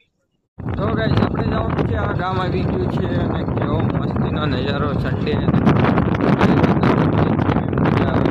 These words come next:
કેવી મજા આવે. આ ગામમાં આવી ગયા છે આપણે. ખાસ ગામમાં જે સર્વિસ કરવાની છે ઈ.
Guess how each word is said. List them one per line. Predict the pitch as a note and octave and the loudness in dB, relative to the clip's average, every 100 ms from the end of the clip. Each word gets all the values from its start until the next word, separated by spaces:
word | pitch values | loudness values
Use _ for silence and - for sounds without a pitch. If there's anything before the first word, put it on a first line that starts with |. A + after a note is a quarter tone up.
| - - - - - - - - - - - - - _ _ _ _ | 2 2 2 0 0 2 2 2 0 0 0 -2 -4 _ _ _ _
કેવી | D#3+ F#3 E3 | -20 -20 -18
મજા | D#3 D#3 | -14 -10
આવે. | D3 | -8
આ | D3 | -8
ગામમાં | E3+ E3+ E3 | -8 -10 -8
આવી | D#3+ D#3+ E3 | -8 -8 -10
ગયા | E3+ - | -20 -18
છે | D#3 | -16
આપણે. | D3 D3 D3 D3 _ _ _ F#3 - - | -16 -12 -12 -12 _ _ _ -20 -20 -12
ખાસ | E3 - D3+ | -14 -12 -10
ગામમાં | D3+ - D#3 D3+ C#3+ | -10 -10 -10 -10 -8
જે | C#3+ | -12
સર્વિસ | C3+ C3+ E3 E3+ | -8 -6 -6 -8
કરવાની | - E3 E3+ E3+ | -8 -6 -4 -6
છે | E3 E3+ | -8 -10
ઈ. | D#3 | -12